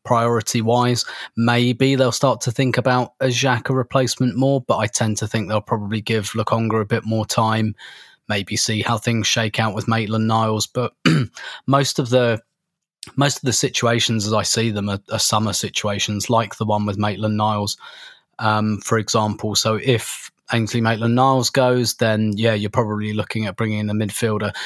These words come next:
And to be honest, you should probably be looking at bringing in a midfielder anyway. El Nene's gonna go. Uh, Xhaka's gonna be another year older. And so it would be good to try and offset that now.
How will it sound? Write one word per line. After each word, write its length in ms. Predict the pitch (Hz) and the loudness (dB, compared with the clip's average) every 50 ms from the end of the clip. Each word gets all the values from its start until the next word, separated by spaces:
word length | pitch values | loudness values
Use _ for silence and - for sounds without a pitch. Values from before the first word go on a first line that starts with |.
| - - - | -10 -4 -2
And 160 | 139 139 127 | 0 0 2
to 100 | - 135 | 0 2
be 100 | 131 147 | 4 4
honest, 380 | 151 139 127 120 107 - - - | 4 4 4 2 2 0 -2 -2
you 80 | 120 107 | -2 0
should 180 | - 120 104 | 0 0 0
probably 380 | - 123 113 104 107 110 107 101 | 0 0 0 0 0 -2 -2 -2
be 160 | - 110 110 | -4 -2 -2
looking 320 | 110 107 - - 117 110 | -2 -2 -2 -2 -4 -4
at 100 | 104 - | -4 -4
bringing 280 | - 113 107 104 104 107 | -4 -4 -2 -2 -2 -2
in 80 | 104 104 | -2 -2
a 40 | |
midfielder 580 | 107 107 104 98 - - 110 104 104 101 104 104 | -2 -2 -2 -2 -4 -4 -4 -4 -2 -2 -2 -2
anyway. 420 | 104 107 104 101 98 101 101 101 | 0 -2 -2 -2 -2 -2 -2 -2
El 180 | 95 107 107 110 | -2 0 0 0
Nene's 320 | 110 113 110 110 110 98 | 2 0 0 0 -2 -4
gonna 240 | - - 104 104 101 | -4 -4 -4 -4 -4
go. 400 | - - 113 107 104 104 101 98 95 _ - - - - - - _ - | -2 0 0 0 0 0 -2 -4 -6 _ -20 -20 -20 -20 -20 -20 _ -6
Uh, 160 | - 107 107 | -4 -2 -2
Xhaka's 420 | 107 104 107 117 107 - - 117 107 | 0 0 2 0 0 0 -2 -4 -2
gonna 160 | - 113 113 | -2 -2 -2
be 120 | 104 117 | 0 0
another 260 | 117 110 117 113 110 113 | 0 2 2 2 0 0
year 320 | 110 110 113 113 113 113 | 0 2 2 2 2 2
older. 480 | 110 113 113 113 110 107 117 117 110 104 - _ _ _ - _ _ _ _ _ _ _ _ _ _ _ _ - | 2 2 2 0 0 0 0 0 0 -2 -4 _ _ _ -20 _ _ _ _ _ _ _ _ _ _ _ _ -2
And 160 | 135 123 113 | -2 0 0
so 260 | - - 120 117 110 110 107 | 2 2 2 2 0 0 -2
it 120 | 120 120 | -2 -2
would 160 | 113 117 110 - | -2 -2 -2 -2
be 100 | 120 113 | -2 -2
good 300 | - - 127 113 110 - | 0 2 0 0 0 -2
to 100 | - - | -6 -4
try 260 | - - - 120 113 | -2 0 2 2 2
and 80 | 113 113 | 2 0
offset 380 | 110 - - - - 120 110 - - | -2 -2 -2 -2 0 0 -2 -2 0
that 220 | - 113 113 - _ _ - - - - _ - | 0 0 0 -2 _ _ -20 -20 -20 -14 _ 0
now. 400 | 120 120 123 127 135 139 147 | 2 2 4 4 4 2 2